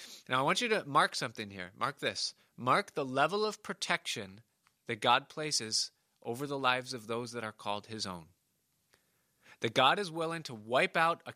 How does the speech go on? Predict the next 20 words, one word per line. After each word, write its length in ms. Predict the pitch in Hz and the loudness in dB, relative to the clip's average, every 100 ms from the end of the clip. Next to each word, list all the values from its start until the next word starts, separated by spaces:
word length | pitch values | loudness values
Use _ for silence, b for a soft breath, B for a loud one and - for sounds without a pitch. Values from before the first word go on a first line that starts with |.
| _ | _
king 460 | - 170 190 233 - _ - | -6 -2 -2 -4 -12 _ -8
and 180 | 131 131 | -6 -4
the 60 | |
entire 480 | 120 117 160 175 185 | -6 -6 -2 0 0
nation 680 | 170 185 196 - 117 117 123 b - | -2 -2 0 0 -2 -6 -12 b -8
that's 180 | 127 - | 0 0
subservient 720 | 123 - 180 160 143 - - | 2 4 4 2 -2 -4 -4
to 180 | 208 202 | 0 2
that 240 | 185 90 | 2 2
king 380 | - 127 101 104 b b b | 0 -2 -2 -12 b b b
for 100 | 120 | -8
the 100 | 110 | 0
sake 280 | - 139 139 | 2 2 0
of 160 | - | -8
protecting 580 | 123 - 147 - 117 104 | -10 -4 -2 -2 -6 -6
one 240 | 107 135 | -2 -2
man 320 | 151 127 117 - | 0 0 -2 -4
and 100 | - | -12
his 180 | 101 101 | -12 -6
wife. 480 | 98 87 - - | -6 -6 -8 -12